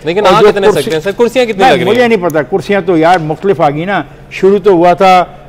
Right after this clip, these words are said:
Speaker 2: ढाई हज़ार कुर्सियों से, अब
Speaker 1: ठीक
Speaker 2: उन्होंने
Speaker 1: है।
Speaker 2: दस हज़ार कुर्सी लगा दी है। ये
Speaker 1: दस लगा दी है।
Speaker 2: दस लगा
Speaker 1: वैसे
Speaker 2: दी है।
Speaker 1: वो फवाद चौधरी साहब से
Speaker 2: सर,
Speaker 1: ये सवाल भी हुआ था सर कि इतनी कम कुर्सियां क्यों लगाई आपने, द-, दस लाख लोग? उन्होंने कहा सिर्फ लीडरान को बिठाना है, बाकी सब खड़े
Speaker 2: चलें,
Speaker 1: रहेंगे।
Speaker 2: वो दस,
Speaker 1: काफी आ
Speaker 2: जो
Speaker 1: जाएंगे।
Speaker 2: दस हज़ार कुर्सियां हैं उसकी, अ, जो रो है,
Speaker 1: हम्म।
Speaker 2: एक रो में फ्रंट के ऊपर सोलह कुर्सियां हैं और साथ वाली रो में बीस हैं।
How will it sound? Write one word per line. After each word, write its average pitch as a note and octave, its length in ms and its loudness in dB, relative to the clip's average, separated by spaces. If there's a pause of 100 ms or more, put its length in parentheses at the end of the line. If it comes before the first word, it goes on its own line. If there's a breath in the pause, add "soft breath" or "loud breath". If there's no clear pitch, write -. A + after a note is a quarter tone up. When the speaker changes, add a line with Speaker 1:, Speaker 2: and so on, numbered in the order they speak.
Speaker 2:
ढाई D3+ 200 4
हज़ार F#3+ 180 6
कुर्सियों D#3 320 -2
से, B2 280 -4
अब F3 80 0
Speaker 1:
ठीक E3 80 0
Speaker 2:
उन्होंने F#3+ 200 -2
Speaker 1:
है। B2 60 -6
Speaker 2:
दस E3+ 220 2
हज़ार E3+ 120 2
कुर्सी D3+ 280 -4
लगा C3 220 -2
दी A#2+ 200 -8
है। G2+ 100 -10
ये D3+ 120 -2
Speaker 1:
दस F3 240 2
लगा G3+ 280 4
दी A3+ 140 -2
है। G3 160 2
Speaker 2:
दस D#3 60 0
लगा F#3 120 2
Speaker 1:
वैसे A3+ 200 2
Speaker 2:
दी A#3+ 60 0
है। B3 60 4
Speaker 1:
वो G#3+ 120 -2
फवाद G3 220 2
चौधरी A3 280 4
साहब A#3+ 120 4
से A#3 80 0
Speaker 2:
सर, B3+ 60 4
Speaker 1:
ये B3 60 0
सवाल F#3+ 380 2
भी A3+ 120 0
हुआ G3+ 100 4
था F#3+ 100 0
सर G#3+ 160 0
कि A3 120 0
इतनी A3 260 0
कम G#3+ 260 0
कुर्सियां A3+ 380 0
क्यों A3 120 0
लगाई F#3+ 220 0
आपने, G3+ 200 0
द-, F3+ 80 -4
दस F3 380 -2
लाख G3 160 0
लोग? F3+ 220 -2
उन्होंने A3+ 240 -2
कहा C4+ 100 0
सिर्फ C4 160 -4
लीडरान A3+ 520 0
को A#3+ 80 -2
बिठाना G3 300 0
है, B3+ 60 -4
बाकी G3+ 240 0
सब F#3 280 -6
खड़े F#3 200 -2
Speaker 2:
चलें, A3+ 120 0
Speaker 1:
रहेंगे। C4 220 0
Speaker 2:
वो A#3+ 160 2
दस, G#3+ 360 -2
Speaker 1:
काफी A3+ 400 0
आ C3+ 140 2
Speaker 2:
जो A#2+ 60 -2
Speaker 1:
जाएंगे। G3+ 160 -2
Speaker 2:
दस E3+ 60 -4
हज़ार G#3+ 140 -4
कुर्सियां G#3+ 400 -10
हैं G#3 80 -6
उसकी, G#3+ 360 -8
अ, E3+ 480 -2
जो D#3 200 -4
रो D#3+ 260 -2
है, F3+ 400 0
Speaker 1:
हम्म। - 760 -4
Speaker 2:
एक A3+ 200 0
रो G3+ 220 0
में G#3+ 140 -4
फ्रंट F3+ 340 -4
के G#3+ 60 -2
ऊपर G3 160 -2
सोलह F#3+ 360 -4
कुर्सियां G#3 400 -6
हैं G#3+ 60 -2
और G3 80 -4
साथ F3 240 -2
वाली G3 240 -2
रो E3+ 180 -2
में D#3+ 240 -8
बीस E3 280 -4
हैं। G#2+ 140 -12